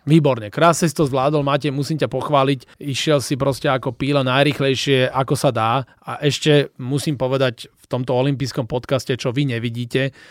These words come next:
že Matej Beňuš si dával takto ruku, aby mi nevidel tie dvojice. To je fantastické, že aký férový prístup. No a teraz nasleduje poprúdna rubrika, alebo poprúdna bránka, a to je last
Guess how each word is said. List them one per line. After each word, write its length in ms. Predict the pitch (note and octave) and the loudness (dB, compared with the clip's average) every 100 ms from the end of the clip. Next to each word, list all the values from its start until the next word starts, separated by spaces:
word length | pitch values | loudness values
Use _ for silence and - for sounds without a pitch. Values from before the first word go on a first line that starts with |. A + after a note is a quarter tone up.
| - | -20
že 80 | - | -10
Matej 400 | B2 B2+ C3+ C3 | -2 -2 0 -2
Beňuš 320 | B2+ C#3 - | -2 -4 -4
si 0 | |
dával 320 | C3 B2+ B2+ C3 | -4 -2 -2 -4
takto 240 | B2+ C#3+ | -2 0
ruku, 320 | A#2 B2+ D3 | 0 0 2
aby 160 | A#2+ B2+ | 0 -2
mi 80 | B2+ | -4
nevidel 560 | B2 C#3 E3 C#3+ A#2+ | 2 4 4 2 -2
tie 80 | A#2 | -4
dvojice. 480 | G#2+ G#2 A#2 - - | -8 -6 -6 -8 -14
To 120 | G#2+ | -14
je 20 | |
fantastické, 720 | G2+ - - A#2 A#2+ B2 - C3+ | -16 -14 -8 -6 -6 -8 -8 -6
že 160 | A2+ | -4
aký 160 | A2 - | -4 -6
férový 400 | C3 B2+ A2+ G2 | -2 0 0 -4
prístup. 480 | A#2 B2 D#3+ D3+ _ - - - - | -8 -4 -4 -4 _ -20 -20 -20 -10
No 160 | C#3 C3+ | -2 0
a 80 | C#3+ | 6
teraz 320 | F#3+ A#3+ F#3+ | 6 8 6
nasleduje 720 | F3+ F#3 G#3 G3+ G3 F#3 F3 - - | 6 6 6 6 8 10 8 4 -6
poprúdna 640 | C3+ - D#3 D#3+ E3+ F3 | -4 2 4 6 6 8
rubrika, 640 | F3+ F3 F#3+ D#3 G3+ A#3 A#3+ _ _ | 6 6 4 6 6 6 2 _ _
alebo 320 | C3 C#3 C3+ | -4 -2 -4
poprúdna 560 | - B2+ D3+ D3+ D3 D3+ | -6 -6 0 2 2 2
bránka, 640 | E3 E3 E3+ D#3+ E3+ F3 - - - | 4 2 2 2 2 2 -4 -20 -18
a 80 | - B2+ | -12 -6
to 160 | D3 C#3 | 0 0
je 80 | |
last 320 | B2+ C3 D#3 | 2 2 2